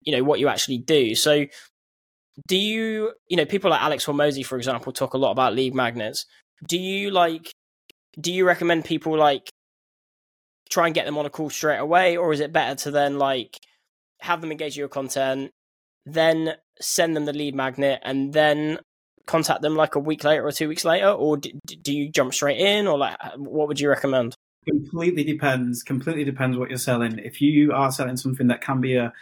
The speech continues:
Speaker 2: an impulse purchase, so, like, if you landed on my profile,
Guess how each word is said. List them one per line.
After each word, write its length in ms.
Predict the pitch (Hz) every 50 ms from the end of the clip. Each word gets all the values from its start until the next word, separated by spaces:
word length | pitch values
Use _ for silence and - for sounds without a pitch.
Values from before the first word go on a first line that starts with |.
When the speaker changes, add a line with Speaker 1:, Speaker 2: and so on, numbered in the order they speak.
| - _ _ -
Speaker 2:
an 80 | - 135
impulse 340 | 139 139 135 139 139 131
purchase, 560 | - - 135 131 127 127 - 139 147 156 - -
so, 160 | 131 123 123
like, 180 | 120 123 120 117
if 80 | 117
you 60 | 139 135
landed 220 | 143 139 135 131
on 80 | 131 127
my 140 | 123 127
profile, 640 | 123 - - 139 131 127 131 123 123 123 120 120 -